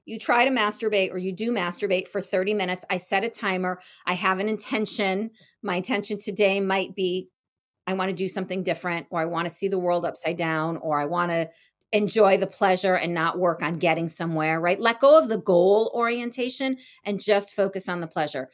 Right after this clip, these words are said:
Thirty minutes for some of my clients and for some people out there who aren't used to masturbating, it's a long time. So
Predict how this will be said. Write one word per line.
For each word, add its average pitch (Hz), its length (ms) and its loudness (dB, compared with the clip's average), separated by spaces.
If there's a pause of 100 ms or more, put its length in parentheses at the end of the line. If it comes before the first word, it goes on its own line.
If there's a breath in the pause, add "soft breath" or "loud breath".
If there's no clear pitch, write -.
(280 loud breath)
Thirty 370 260 2
minutes 285 320 2
for 269 100 -2
some 254 220 -4
of 226 100 -4
my 220 160 -4
clients 220 600 -6
and 226 100 -4
for 214 100 -8
some 208 300 -4
people 254 300 -4
out 190 200 0
there 269 140 0
who 247 240 -4
aren't 196 320 0
used 233 320 -4
to 240 60 -8
masturbating, 233 680 -2 (240 loud breath)
it's 269 160 0
a 311 60 0
long 262 280 0
time. 226 440 -6 (640)
So 247 400 0